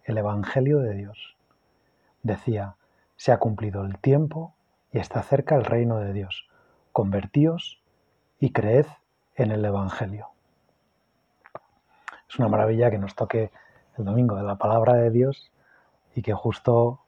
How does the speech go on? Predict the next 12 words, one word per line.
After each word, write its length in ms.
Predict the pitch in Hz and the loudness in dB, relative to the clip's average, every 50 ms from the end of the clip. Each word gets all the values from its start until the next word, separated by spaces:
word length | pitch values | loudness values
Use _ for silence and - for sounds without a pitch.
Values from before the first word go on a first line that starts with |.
| _ - | _ -4
las 220 | - 127 113 - - | -2 -2 -2 -2 -4
palabra, 680 | - - 107 110 113 113 120 120 117 117 120 127 135 - | 0 2 4 6 6 6 6 6 4 4 2 -2 -4 -4
la 100 | - 120 | -4 0
palabra 240 | - 113 117 120 120 | 4 6 6 8 8
de 100 | 117 113 | 6 6
Dios 200 | 117 120 120 - | 6 4 2 2
que 100 | - 123 | 2 -2
hoy 60 | 110 | 0
se 60 | 98 113 | 0 0
nos 200 | 117 117 98 98 | 0 0 0 0
dirige, 480 | 117 117 113 - - 131 131 131 127 _ _ _ _ _ _ _ _ _ _ _ _ _ _ _ _ _ _ _ _ _ | -2 -2 -2 -2 -2 -2 -2 -2 -2 _ _ _ _ _ _ _ _ _ _ _ _ _ _ _ _ _ _ _ _ _
eh, 460 | - 135 117 107 107 104 104 104 104 | -6 -4 -4 -4 -6 -8 -8 -10 -10